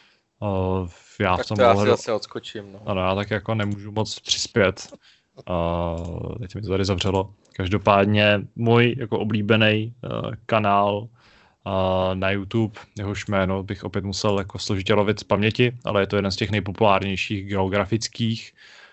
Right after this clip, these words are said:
Speaker 1: eh, je ten, kde si můžete vlastně projet všech, eh, všechny státy podle abecedy. Ke každému je vyvedený takový docela zajímavý,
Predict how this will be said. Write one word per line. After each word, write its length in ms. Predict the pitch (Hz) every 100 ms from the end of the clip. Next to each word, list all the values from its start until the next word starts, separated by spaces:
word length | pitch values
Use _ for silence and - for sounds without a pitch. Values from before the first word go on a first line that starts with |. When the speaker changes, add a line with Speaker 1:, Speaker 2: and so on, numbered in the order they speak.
| _ -
Speaker 1:
eh, 40 | 101 95 95 95 95 95 95 95 95 107 104 104
je 180 | 110 104
ten, 360 | 101 98 104 -
kde 640 | 98 98 95 92 92 95 - _ -
si 120 | 107
můžete 320 | 92 104 101
vlastně 260 | 90 - 101
projet 400 | 101 95 92 - -
všech, 480 | - - 107 92 -
eh, 460 | 104 95 95 98 90
všechny 320 | - 98 107
státy 420 | - 95 90 104
podle 260 | 98 101 98
abecedy. 500 | 98 95 110 110 127
Ke 140 | 113
každému 300 | 98 98 98
je 60 | 98
vyvedený 440 | 92 95 95 92
takový 300 | 98 - 98
docela 280 | 92 - 101
zajímavý, 600 | 92 92 95 95 98